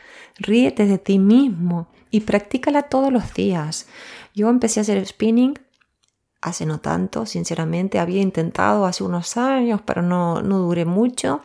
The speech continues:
y me quedó eso pendiente, ¿no? Me parecía como demasiado para mí.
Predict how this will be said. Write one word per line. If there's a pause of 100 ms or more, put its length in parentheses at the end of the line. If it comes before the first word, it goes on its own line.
(420)
y
me
quedó
eso
pendiente,
¿no?
Me
parecía
como (440)
demasiado
para
mí.